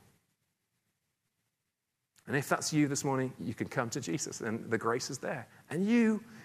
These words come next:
can suddenly appropriate these words for yourself and have confidence. I mean, what a rich man, right? He's dead now. But he's free from all this mess, and he'll be with Jesus forever.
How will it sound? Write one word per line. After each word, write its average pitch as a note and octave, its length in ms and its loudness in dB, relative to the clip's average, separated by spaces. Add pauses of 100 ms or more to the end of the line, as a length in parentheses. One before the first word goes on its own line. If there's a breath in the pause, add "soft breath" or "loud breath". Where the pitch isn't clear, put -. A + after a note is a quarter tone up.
(220 loud breath)
can D#3 200 2
suddenly E3 460 8 (280 loud breath)
appropriate G3 720 6
these C#3+ 160 4
words D#3 280 8
for - 80 4
yourself D#3+ 440 4
and C3+ 120 -2
have D3 280 -2
confidence. - 840 6 (100)
I - 100 -2
mean, G3+ 100 10
what C4+ 120 10
a B3+ 40 12
rich C4 200 10
man, A#3 240 10
right? D3 180 10
He's D#3 120 6
dead E3+ 240 8
now. C3+ 240 6 (2500 loud breath)
But C#3 80 0
he's D3 160 4
free G3+ 280 8
from C3+ 200 2
all C#3 140 6
this A2+ 180 4
mess, - 640 4 (800)
and A#2+ 160 4
he'll B2+ 180 8
be B2 200 10
with A#2 140 8
Jesus A#2 460 4
forever. A2 560 0